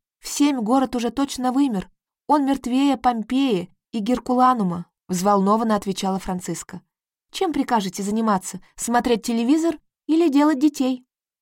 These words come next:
«Это не деловой подход», сказал Шафхойтлин. Он нагнулся и выключил газ. «Господин Шафхойтлин, здесь даже кино нет». «Вы плохо информированы. В старом городе».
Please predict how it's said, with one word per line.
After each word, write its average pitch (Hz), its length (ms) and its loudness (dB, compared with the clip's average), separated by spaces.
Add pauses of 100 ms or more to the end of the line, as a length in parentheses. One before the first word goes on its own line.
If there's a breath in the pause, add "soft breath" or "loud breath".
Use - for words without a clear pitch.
(220)
«Это 226 460 0
не 220 180 0
деловой 220 440 2
подход», - 520 -10 (100)
сказал 196 380 -2
Шафхойтлин. 175 760 -8 (320 soft breath)
Он 233 300 0
нагнулся 196 680 -2 (260)
и 277 60 -2
выключил 208 500 -4
газ. 165 380 -8 (640)
«Господин 269 440 -2
Шафхойтлин, 185 760 -6 (300)
здесь 233 260 0
даже 254 220 0
кино 233 340 0
нет». 208 300 -2 (600)
«Вы 285 360 2
плохо 294 380 0
информированы. 226 800 0
В - 60 -18
старом 226 440 -2
городе». 214 480 0